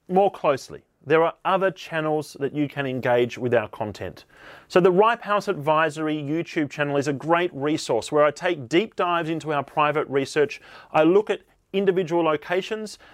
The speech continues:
market observations about those locations, and talk about any breaking news or common themes. You can go to the High Performance Property Investment Facebook group. It's a wonderful platform, a wonderful community, a wonderful property investment family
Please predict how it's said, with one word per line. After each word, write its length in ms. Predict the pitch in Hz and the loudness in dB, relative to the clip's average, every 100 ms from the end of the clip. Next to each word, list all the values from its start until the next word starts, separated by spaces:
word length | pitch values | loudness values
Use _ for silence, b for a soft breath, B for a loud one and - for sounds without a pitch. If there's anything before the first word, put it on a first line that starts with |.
| b | b
market 340 | 151 190 202 196 | 2 2 4 2
observations 600 | 170 151 147 147 165 143 | 2 0 0 0 -2 -4
about 280 | 143 139 | -2 0
those 260 | 147 131 123 | 0 -2 -2
locations, 580 | 143 - 139 139 147 143 | -4 -2 -4 -4 -6 -4
and 160 | 160 | -6
talk 280 | - 240 233 | 0 2 2
about 260 | 202 190 165 | 2 2 0
any 220 | 170 170 | -2 -2
breaking 520 | 147 147 143 139 151 135 | -2 2 2 0 -8 -6
news 240 | 135 127 | -6 -2
or 120 | 120 | -2
common 360 | - 143 123 110 | -2 -4 -4 -6
themes. 680 | - 113 104 87 - - B B B B - | -4 -4 -4 -8 -16 -20 B B B B 2
You 80 | |
can 140 | 185 190 | 4 6
go 160 | 185 | 4
to 60 | 180 | 4
the 100 | 165 | 0
High 280 | - 185 190 | 0 0 0
Performance 560 | 202 - 185 185 180 | -2 -4 -4 -2 -6
Property 340 | - 180 165 175 | -4 -4 -2 -4
Investment 480 | 160 156 151 175 160 | -2 -2 -2 -6 -8
Facebook 560 | - 240 269 - 220 | -2 0 0 2 2
group. 320 | - 147 - _ _ b b b b | 4 0 0 _ _ b b b b
It's 80 | - | 0
a 40 | |
wonderful 560 | 175 190 233 240 226 208 | 2 4 2 2 2 0
platform, 440 | - 175 - 160 | -2 -4 -4 -4
a 60 | 156 | -2
wonderful 440 | 160 185 196 - | 0 -2 0 -2
community, 460 | 175 170 165 160 165 | -4 -2 -2 0 2
a 100 | 151 | 2
wonderful 540 | 165 220 220 202 170 - | 2 0 2 0 0 -2
property 320 | - 160 170 | -2 -2 -2
investment 480 | 156 143 - 147 - | -2 -2 -2 -8 -10
family 680 | - 185 185 180 120 113 | 0 2 4 2 -2 -4